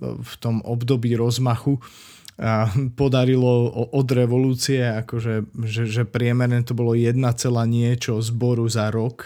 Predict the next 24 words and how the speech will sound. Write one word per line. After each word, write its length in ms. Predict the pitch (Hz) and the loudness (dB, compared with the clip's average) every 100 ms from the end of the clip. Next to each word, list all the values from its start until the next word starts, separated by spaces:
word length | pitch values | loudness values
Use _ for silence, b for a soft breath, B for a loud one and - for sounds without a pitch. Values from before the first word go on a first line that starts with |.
| - | -14
hej, 340 | - 95 147 180 | -8 -4 -6 -8
čo 160 | - | -4
je 80 | 127 | -2
lepšie 420 | 127 160 - - 170 | -2 -4 -6 -6 -4
ako 220 | 147 - 156 | -4 -4 -4
nič. 460 | 135 117 165 - B B B B B B | -4 -4 -8 -14 B B B B B B
Samozrejme, 680 | - - 107 110 110 110 113 131 | -10 -4 -2 -2 -2 -4 -2 -4
je 100 | 123 | -4
to, 120 | 113 107 107 | -4 -4 -4
je, 140 | 107 - | -6 -6
je, 200 | 117 113 117 - - | -8 -8 -10 -14 -4
je 140 | 127 | -4
to 100 | 117 127 | -2 -2
super 340 | - 120 131 | -2 0 0
ako 220 | 120 120 | 0 0
nula 280 | 123 120 117 | 0 0 0
celá 260 | 117 120 110 | -2 -4 -4
dva. 320 | 110 98 147 B B B B B _ _ _ _ _ - | -2 -4 -4 B B B B B _ _ _ _ _ -14
Ale, 480 | - 120 123 120 120 | -2 2 4 4 4
ale 240 | 120 120 123 | 2 2 4
rozhodne, 880 | 123 135 127 147 127 127 117 113 113 | 4 4 4 4 4 2 2 2 0
rozhodne 560 | 113 120 120 131 127 117 110 - _ | -2 -2 0 0 2 2 0 -4 _
odhľadnúť 720 | 139 139 135 147 143 139 120 | -4 -2 0 -2 -2 -2 -2
od 140 | 123 | -2